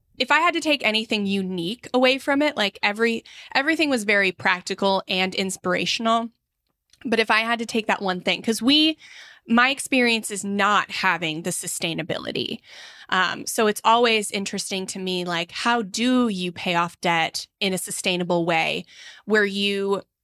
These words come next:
I, I hate the word balance. You know this about me. So we don't balance, but we shift priorities. So how do I shift from prioritizing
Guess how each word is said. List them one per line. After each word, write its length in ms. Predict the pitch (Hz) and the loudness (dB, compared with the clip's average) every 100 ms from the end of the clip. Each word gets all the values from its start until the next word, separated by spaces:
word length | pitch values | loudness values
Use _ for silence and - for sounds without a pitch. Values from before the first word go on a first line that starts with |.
| _ _ _ _ - | _ _ _ _ -2
I, 100 | 220 - | -2 0
I 80 | 240 | -2
hate 240 | 240 311 | 0 0
the 80 | 349 | 0
word 260 | 330 285 233 | 0 0 0
balance. 540 | 180 165 170 196 - | -2 -2 -6 -6 -4
You 80 | 208 | -2
know 160 | 170 175 | -2 -2
this 200 | 175 - | -4 -4
about 280 | 175 180 | -4 -4
me. 320 | 180 175 170 - - - | -6 -8 -8 -12 -14 -4
So 160 | - | 0
we 140 | 233 240 | 2 2
don't 260 | 277 214 | 2 0
balance, 540 | 220 208 196 170 180 - | 0 0 0 -2 -4 -4
but 160 | 214 | -4
we 120 | 202 | -2
shift 540 | 185 - - 262 - - | -2 -2 -2 -4 -6 -12
priorities. 920 | - 202 190 175 170 - - - - - - - - | -2 0 2 0 0 -4 -10 -10 -10 -12 -18 -18 -14
So 180 | - 240 | -2 0
how 240 | 233 269 | 2 2
do 100 | 302 | 4
I 120 | 285 | 2
shift 500 | 254 - - 240 - | 2 -2 0 -2 -4
from 440 | - 220 202 196 202 | -2 0 0 -2 -6
prioritizing 1200 | - 214 202 208 208 - 196 190 196 190 190 | -2 0 2 0 -2 -2 -2 0 0 0 -2